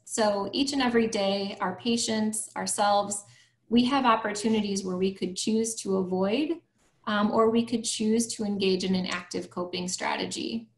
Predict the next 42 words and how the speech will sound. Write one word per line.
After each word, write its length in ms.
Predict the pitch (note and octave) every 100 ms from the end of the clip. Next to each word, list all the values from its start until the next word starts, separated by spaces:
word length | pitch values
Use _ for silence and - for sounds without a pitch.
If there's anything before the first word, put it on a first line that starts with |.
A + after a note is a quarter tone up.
| -
So 140 | -
we 140 | G3 A3
want 240 | A#3 A#3
to 140 | - G#3+
help 260 | G#3 G3+
our 160 | G#3 G3+
patients 480 | G3+ F#3+ F#3+ F#3+ -
see 260 | - A3+
those 300 | A#3 G#3+ G3
as 160 | F#3+ F#3
actual 540 | F#3 F#3+ - G3+ F#3
choices 760 | - - G3 G3 A#3+ D#4 E4+ - _ _ _ -
and 600 | G#3 F#3+ F#3+ F#3+ F#3+ F#3 -
pause 440 | A#3 B3 C#4 -
to 60 | A#3+
think 260 | A#3+ A#3
about 320 | G3+ F#3 F#3+
it 140 | G3+ G3
and 160 | G3 F#3
make, 340 | F#3+ F#3+ - -
um, 300 | F#3 F3+ F3+
an 340 | F#3 G#3 A#3+ G3+
effective 460 | G3 G#3+ A3 A3
decision 680 | - G3 - F#3 G3 C4 D#4+ -
to 180 | -
actively 500 | E3 F#3+ G3+ G3 F#3
cope 480 | F3+ - F#3+ A3+ - _ _ _ -
versus 480 | A#3+ B3 C4+ B3 -
just 260 | A3+ A3+
kind 140 | - G#3
of 80 | G3+
automatically 840 | G3+ G3 G3 F#3 F#3 F#3+ F#3+ F#3+ F#3
engaging 520 | F#3 F3 F3+ F#3 F3+
in 80 | F3
avoidance, 580 | E3+ E3+ F3+ F#3+ -
which 220 | F#3+ F#3+ F#3
might 240 | F3+ -
be 100 | G3
what 220 | F3+ F3
they're 120 | F#3+
used 400 | E3+ F3 F3 - -
to, 340 | F3+ F#3+ G#3+